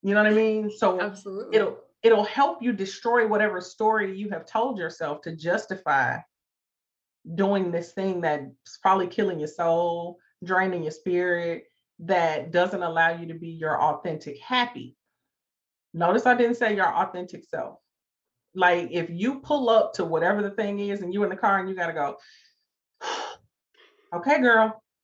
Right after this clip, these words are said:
Speaker 1: let's go.
Speaker 2: Let's
Speaker 1: Let's
Speaker 2: get
Speaker 1: get,
Speaker 2: it
Speaker 1: let's
Speaker 2: smile.
Speaker 1: get it together
Speaker 2: <laughs>
Speaker 1: and let's go in here and make some things." Like, if you gotta do that pep talk, you need to spend some time with yourself because you're not listening to you.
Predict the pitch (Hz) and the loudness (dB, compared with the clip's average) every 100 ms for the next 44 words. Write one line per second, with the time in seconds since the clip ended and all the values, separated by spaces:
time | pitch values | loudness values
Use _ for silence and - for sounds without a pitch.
0 | _ _ _ _ _ _ 160 - 330 320 | _ _ _ _ _ _ -8 2 4 4
1 | 254 - _ _ 196 175 - 156 262 208 | 0 -12 _ _ -20 -12 -8 -8 -8 -10
2 | 185 170 202 226 220 226 330 466 349 - | -4 -4 0 0 2 2 4 2 0 -4
3 | - 311 277 - 208 202 196 220 247 262 | -4 -2 -2 -2 2 2 4 6 6 4
4 | 302 277 330 - _ _ - - 190 226 | 0 -2 -4 -8 _ _ -10 -2 2 2
5 | - 262 269 - 190 185 190 294 440 320 | 0 0 0 2 2 2 2 6 8 6
6 | 220 214 151 185 - 392 339 - 381 370 | 4 -4 0 0 2 2 2 4 0 0
7 | 320 _ _ _ _ _ _ _ _ _ | -6 _ _ _ _ _ _ _ _ _
8 | _ _ _ _ _ _ _ _ _ _ | _ _ _ _ _ _ _ _ _ _
9 | 175 185 185 - 214 233 302 320 277 - | -6 -4 -4 -4 -4 0 4 4 2 -2
10 | - 151 - - _ _ _ _ 185 190 | -6 -10 -10 -20 _ _ _ _ -4 -2
11 | 170 196 269 247 226 285 240 185 208 220 | 2 4 4 4 4 2 0 -2 2 2
12 | 190 190 | 0 -14